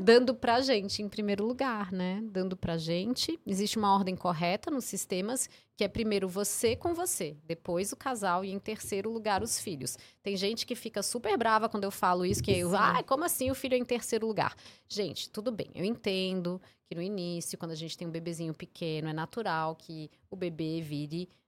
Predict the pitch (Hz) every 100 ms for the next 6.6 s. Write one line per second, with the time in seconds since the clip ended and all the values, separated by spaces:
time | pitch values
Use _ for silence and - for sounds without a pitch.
0 | - 180 190 151 - 220 208 202 190 175
1 | 170 - 180 165 160 165 - 170 175 175
2 | 160 220 185 165 - 285 247 175 202 240
3 | 226 240 208 190 220 226 202 262 254 208
4 | 214 294 466 302 160 226 196 202 214 208
5 | 196 226 247 233 214 202 202 202 208 202
6 | 190 185 190 185 220 370